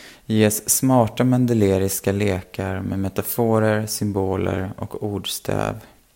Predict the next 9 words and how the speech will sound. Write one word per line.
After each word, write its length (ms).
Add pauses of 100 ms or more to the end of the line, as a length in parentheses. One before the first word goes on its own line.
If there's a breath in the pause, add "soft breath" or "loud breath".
(800 loud breath)
I 440 (180)
Ut 380
ur 180
historien 880 (320)
är 80
tonen 520
mer 120
sammanbiten. 960 (420)
Citat. 640